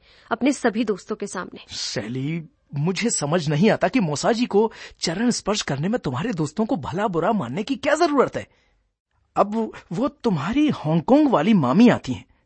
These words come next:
Speaker 2: कितना मना करती हैं, बावजूद इसके मैं उन्हें चरण स्पर्श करता हूँ या नहीं?
Speaker 1: अरे, तो वो मना करती हैं, फिर क्यों पड़ते हो उनके पैरों में? मुझे तो ये तरीका ही समझ में नहीं आता। अरे, इंसान की कोई dignity है या नहीं?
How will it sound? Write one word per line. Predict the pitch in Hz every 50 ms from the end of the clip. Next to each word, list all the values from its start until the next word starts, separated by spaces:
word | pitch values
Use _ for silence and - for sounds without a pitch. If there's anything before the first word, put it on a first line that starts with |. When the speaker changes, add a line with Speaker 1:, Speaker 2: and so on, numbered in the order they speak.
| _ _ -
Speaker 2:
कितना | 269 - - 320 330 320
मना | 240 165 151 170 220
करती | - 160 127 - - 143 135
हैं, | 104 98 110
बावजूद | 123 123 135 135 214 247 -
इसके | 113 - - - 220
मैं | 220 190
उन्हें | 175 156 160 220 233
चरण | - - - 117 120 160
स्पर्श | 156 - - -
करता | - - 123 - -
हूँ | 202 220 226
या | 226
नहीं? | 220 240 254 - _ _ _ _ _ _ _ _
Speaker 1:
अरे, | - 226 220 202 233 269
तो | - -
वो | 294 262 -
मना | 254 208 190 190 214 233 262
करती | 254 - 214 180 - 202 202
हैं, | 208 262 285 -
फिर | 339 339 - -
क्यों | - 233 233 254
पड़ते | 330 330 349 - 403
हो | 359 392
उनके | 427 403 320 302 277
पैरों | - 226 202 185 185
में? | 180 175 175 - _ _ _ _ _ _ - - - _ _ 247
मुझे | 262 285 247 285 403
तो | - 415
ये | 381 349
तरीका | - - 240 262 247 - 349
ही | 302 339
समझ | - - 226 202 196 190 -
में | 208 196
नहीं | 196 165 185 180
आता। | 151 - - - - - - _ _ _ _ _ _ _
अरे, | 285 403 466
इंसान | 427 320 247 - - - 240 214 302 349
की | - 403
कोई | 392 - 403 427 392
dignity | 294 220 208 240 185 226 226 254 254 370
है | 349 320 330 359 539
या | 605 415
नहीं? | 302 269 240 196